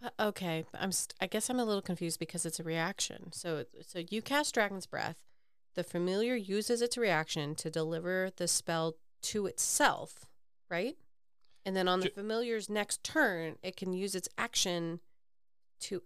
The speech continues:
Speaker 1: activate the continued effect of that spell for as long as the spell lasts?
Speaker 2: The familiar does not need to use its,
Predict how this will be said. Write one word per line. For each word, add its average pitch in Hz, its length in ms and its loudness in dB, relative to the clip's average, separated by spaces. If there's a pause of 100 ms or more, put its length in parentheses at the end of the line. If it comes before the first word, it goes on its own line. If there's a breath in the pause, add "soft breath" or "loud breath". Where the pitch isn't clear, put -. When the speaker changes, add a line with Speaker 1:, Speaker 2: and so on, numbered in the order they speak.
Speaker 1:
activate 196 640 0
the 185 80 -2
continued 180 760 0
effect - 580 0
of 320 140 2
that 349 220 2
spell 392 440 -2 (360)
for 254 100 -2
as 254 120 2
long 262 160 2
as 269 80 0
the 277 80 -4
spell 294 260 -2
lasts? 339 380 -6 (600)
Speaker 2:
The 120 380 6
familiar 170 360 6
does 147 200 4
not 127 240 6
need 127 220 2
to 120 80 0
use 113 240 0
its, - 340 -6